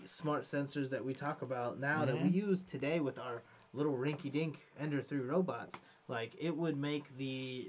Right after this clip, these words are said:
Speaker 1: their efficiency skyrocket. And the one thing that I can say is that it doesn't, their harvest isn't always great.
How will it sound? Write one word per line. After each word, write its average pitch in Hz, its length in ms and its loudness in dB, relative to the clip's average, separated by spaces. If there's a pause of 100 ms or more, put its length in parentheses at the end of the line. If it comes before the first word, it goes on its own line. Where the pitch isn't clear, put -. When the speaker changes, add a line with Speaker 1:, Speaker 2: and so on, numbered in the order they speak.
Speaker 1:
their 139 640 0
efficiency 143 840 -4
skyrocket. 113 880 -12 (280)
And 123 120 -2
the 127 80 -2
one 160 200 0
thing 156 160 0
that 131 120 0
I 127 120 0
can 123 220 -6
say 143 280 2
is 123 180 0
that 117 320 -6
it - 220 -10
doesn't, 151 340 -4 (480)
their 135 160 0
harvest 160 480 0
isn't 131 280 -4
always 117 380 -2
great. 120 380 -8